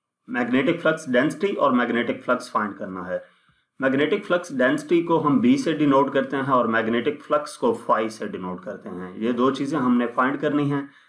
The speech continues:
Solenoid of radius, R हमारे पास two centimeter है, इसको मीटर में convert कर लेंगे, यानी कि टू डिवाइडेड बाय हंड्रेड,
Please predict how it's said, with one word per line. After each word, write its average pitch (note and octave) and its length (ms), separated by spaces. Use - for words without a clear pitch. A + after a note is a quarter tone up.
Solenoid D3+ 540
of C#3 180
radius, A#2+ 460
R C3+ 180
हमारे C#3 280
पास C3+ 280
two E3 120
centimeter A#2+ 640
है, A#2 260
इसको C#3+ 240
मीटर B2 320
में D3 160
convert B2+ 360
कर B2+ 140
लेंगे, A#2+ 400
यानी C#3+ 220
कि D3+ 100
टू F#3 240
डिवाइडेड B2+ 440
बाय A#2+ 220
हंड्रेड, B2+ 400